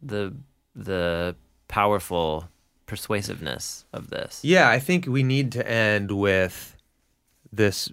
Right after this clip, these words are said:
Speaker 2: real excitement for the persuasiveness
Speaker 1: Yeah,
Speaker 2: of it.
Speaker 1: yeah, it's like you just discovered a, a secret key.
Speaker 2: Yeah.
Speaker 1: <laughs> Or something.
Speaker 2: Right.
Speaker 1: Whoa, Hokmah.
Speaker 2: Yeah, because it
Speaker 1: Wow.
Speaker 2: is true. Hokmah
Speaker 1: Mm-hmm.
Speaker 2: exists,
Speaker 1: Mm-hmm.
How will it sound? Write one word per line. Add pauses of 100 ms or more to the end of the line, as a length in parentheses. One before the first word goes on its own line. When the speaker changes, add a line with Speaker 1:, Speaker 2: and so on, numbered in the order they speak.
Speaker 2:
real
excitement
for
the
persuasiveness
Speaker 1:
Yeah,
Speaker 2:
of
it.
Speaker 1:
yeah,
it's
like
you
just
discovered (600)
a, (200)
a
secret
key.
Speaker 2:
Yeah. (220)
Speaker 1:
<laughs>
Or
something.
Speaker 2:
Right.
Speaker 1:
Whoa,
Hokmah. (720)
Speaker 2:
Yeah,
because
it
Speaker 1:
Wow.
Speaker 2:
is
true.
Hokmah
Speaker 1:
Mm-hmm.
Speaker 2:
exists,
Speaker 1:
Mm-hmm.